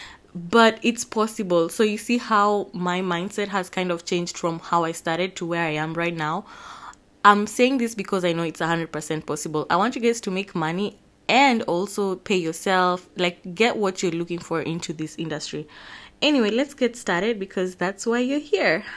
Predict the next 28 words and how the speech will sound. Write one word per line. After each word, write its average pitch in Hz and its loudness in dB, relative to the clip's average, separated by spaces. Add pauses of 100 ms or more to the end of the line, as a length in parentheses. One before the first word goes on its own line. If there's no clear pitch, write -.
(140)
All 185 4
right, 170 0
so 220 2 (600)
the 226 6
first 330 0
thing 233 2
that 185 2
you 185 -2
need 196 -2
to 220 -4
do 170 -2 (360)
before 233 4
you 202 2
open 185 -2
a 170 -2
beauty 160 -4
supply 160 -4
store, 196 -2
you 196 -2
wanna 220 0
do 185 0
the 180 0
research 180 -4 (360)
and 180 2
do 180 2
your 180 2
market 160 -4
analysis. 160 -4